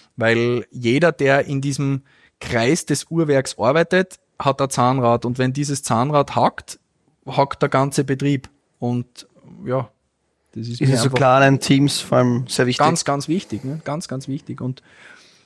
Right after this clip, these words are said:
Speaker 1: ja, an dem müssen wir noch mehr arbeiten und wollen einfach uns auch ständig immer verbessern, sind immer offen für Kritik und wollen halt an uns arbeiten.
Speaker 2: Ich hab grad nur so pausiert, weil ich grad nachgedacht hab,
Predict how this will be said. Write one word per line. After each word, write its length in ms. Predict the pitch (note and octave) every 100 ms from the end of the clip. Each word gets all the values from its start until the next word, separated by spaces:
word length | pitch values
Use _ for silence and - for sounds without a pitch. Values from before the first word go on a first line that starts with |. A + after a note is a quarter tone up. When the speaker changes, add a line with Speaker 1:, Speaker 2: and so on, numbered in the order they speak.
| _ -
Speaker 1:
ja, 180 | E3
an 160 | C3 B2+
dem 460 | C3+ D3+ D#3 D#3 D3
müssen 180 | D3
wir 60 | D#3
noch 140 | D3
mehr 160 | D3+ D3
arbeiten 420 | A2 D3 D#3+ -
und 160 | D#3+ D3
wollen 200 | C#3 D3
einfach 440 | B2+ D3+ D3+ - - -
uns 260 | D#3+ D#3+ -
auch 140 | C#3+
ständig 400 | - B2+ D3+ D#3
immer 200 | D#3 D3
verbessern, 580 | C#3 C3+ C3+ - E3 D#3+
sind 220 | D#3 C#3+
immer 200 | D3+ D3
offen 280 | A#2 C3+ D#3
für 140 | - C3+
Kritik 420 | C3+ C3+ F#3+ -
und 140 | D3
wollen 180 | C3+ C#3
halt 140 | D3+ -
an 140 | C#3+
uns 200 | D#3 D#3+
arbeiten. 480 | - D#3+ A2 G#2+ G#2+ _ _ _ _ _ - _ -
Speaker 2:
Ich 340 | C#3 C3 C3
hab 140 | C3+
grad 160 | - C3+
nur 100 | C3+
so 80 | C#3
pausiert, 420 | C#3 B2+ - C#3+
weil 100 | C3
ich 60 | B2+
grad 120 | B2
nachgedacht 460 | C3 - C#3 -
hab, 180 | C#3 B2+